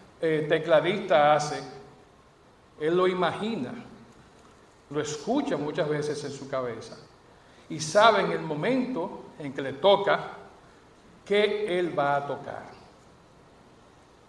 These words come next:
Y gran parte de lo que toca ya él lo había escuchado y planificado. Hay un porcentaje pequeño que es lo que surge en el momento, debido a lo que los demás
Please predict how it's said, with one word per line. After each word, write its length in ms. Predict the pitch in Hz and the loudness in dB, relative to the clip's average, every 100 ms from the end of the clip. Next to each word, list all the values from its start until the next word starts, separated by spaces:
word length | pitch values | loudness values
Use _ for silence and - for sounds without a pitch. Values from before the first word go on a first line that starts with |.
| _ _ - - - - | _ _ -20 -20 -20 -6
Y 140 | 190 190 | 2 6
gran 260 | 262 302 | 8 10
parte 260 | 294 294 285 | 10 10 10
de 60 | |
lo 160 | 254 247 | 10 10
que 80 | 254 | 8
toca 600 | 202 170 175 185 - - | 4 4 2 -2 -6 -6
ya 240 | 139 160 165 | 2 6 6
él 120 | 170 | 4
lo 80 | 156 | 2
había 540 | 147 147 147 147 - - | 2 0 -2 -2 -10 -10
escuchado 520 | 139 - 139 143 135 | -10 -8 -8 -6 -6
y 20 | |
planificado. 680 | 131 131 131 139 - 123 117 - - - - - - | -6 -8 -8 -12 -12 -12 -12 -16 -20 -20 -20 -12 0
Hay 120 | 175 | 2
un 100 | 214 | 4
porcentaje 560 | 247 226 226 226 214 214 | 2 0 2 6 6 4
pequeño 500 | 214 175 151 143 143 - - - - | 0 -2 -2 -4 -10 -14 -20 -20 -4
que 300 | 151 170 185 | 2 2 2
es 360 | 185 - - - - - - - | -2 -8 -16 -20 -20 -20 -20 -14
lo 180 | 147 147 | -4 -2
que 100 | 143 | -2
surge 360 | 123 180 190 165 | -4 -2 0 0
en 100 | 135 | -2
el 60 | |
momento, 440 | 127 123 110 - - - - - - _ - - - - | -6 -8 -12 -16 -20 -20 -20 -20 -20 _ -20 -20 -20 -10
debido 380 | 151 147 175 185 | -4 2 4 6
a 40 | |
lo 160 | 175 160 | 6 4
que 140 | 156 | 0
los 320 | 151 143 - | 0 -2 -4
demás 720 | 147 139 247 208 - - - | -6 0 0 0 -4 -10 -14